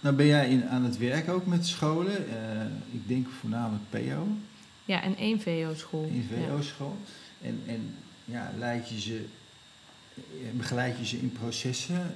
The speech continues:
Speaker 1: Wat zijn de krachten waardoor je, waardoor het onderwijs of de mensen die daarmee bezig zijn toch weer vervallen in, eh, dat waar ze vandaan komen of wat ze gewend zijn?
Speaker 2: Ja. Nou, de, de,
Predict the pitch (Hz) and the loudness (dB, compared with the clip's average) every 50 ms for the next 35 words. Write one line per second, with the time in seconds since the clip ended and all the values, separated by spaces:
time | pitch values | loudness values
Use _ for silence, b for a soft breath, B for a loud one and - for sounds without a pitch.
0 | - - 131 135 - - 143 135 131 - - 143 139 - - 135 120 127 127 120 | -6 -6 -6 -6 -4 -2 -2 -2 -2 -2 -2 -4 -4 -4 -6 -6 -4 -4 -2 -2
1 | 131 135 135 135 131 127 127 123 117 - - - 104 117 120 117 120 117 117 117 | 0 0 0 2 2 2 0 0 -2 -6 -8 -10 -10 -8 -6 -6 -6 -6 -6 -6
2 | 117 117 - - - - - - 123 113 - - 127 117 117 113 107 107 107 113 | -8 -10 -12 -16 -18 -20 -18 -14 -12 -10 -8 -6 -4 -2 -2 -2 -2 -2 -2 -4
3 | 110 - - 110 - - - - 110 104 107 110 107 - - 107 101 107 107 110 | -4 -6 -8 -10 -12 -14 -14 -10 -6 -4 -4 -4 -4 -4 -4 -4 -4 -2 -2 -2
4 | 107 104 104 107 107 107 107 110 - - - 110 107 107 107 107 - B B B | -2 -2 -2 -2 -4 -4 -4 -6 -10 -10 -6 -6 -4 -4 -6 -6 -10 B B B
5 | B B B B B B B B B B B B B B B - - - 123 113 | B B B B B B B B B B B B B B B -16 -10 -6 -6 -6
6 | 117 - 120 113 110 110 110 - - 107 - - 117 113 110 110 107 110 113 113 | -4 -2 -2 0 0 0 -2 -4 -6 -10 -8 -4 -4 -4 -2 -4 -4 -6 -6 -4
7 | 110 110 107 110 - - - - - - - - - - - 110 110 110 110 - | -4 -4 -4 -6 -10 -14 -18 -20 -20 -20 -20 -20 -20 -16 -14 -12 -12 -10 -10 -12
8 | - - 110 - - - 117 113 113 - - - - - - 110 110 113 110 107 | -10 -10 -10 -10 -10 -8 -8 -8 -8 -10 -12 -12 -12 -14 -12 -12 -10 -10 -10 -10
9 | 104 98 110 110 113 113 117 120 - 120 110 110 113 117 110 101 98 95 - - | -8 -8 -6 -6 -6 -6 -8 -10 -8 -8 -8 -8 -8 -10 -10 -12 -12 -14 -16 -18
10 | - - - - - - - - 110 104 - - - - 107 107 107 110 110 - | -20 -20 -20 -20 -20 -20 -18 -16 -14 -14 -12 -12 -10 -8 -6 -6 -6 -6 -8 -10
11 | - 101 101 110 120 143 147 - - - 214 202 - - - - - - - B | -12 -12 -10 -10 -10 -10 -12 -12 -8 -4 -2 -2 -2 -2 -6 -18 -20 -20 -20 B
12 | B B B B B B B B B B B - - 214 196 190 190 202 180 170 | B B B B B B B B B B B -10 -4 -2 0 2 2 2 2 0
13 | - - - - - - - - 196 214 202 185 - | -2 -8 -16 -20 -20 -20 -10 -4 -2 0 2 0 0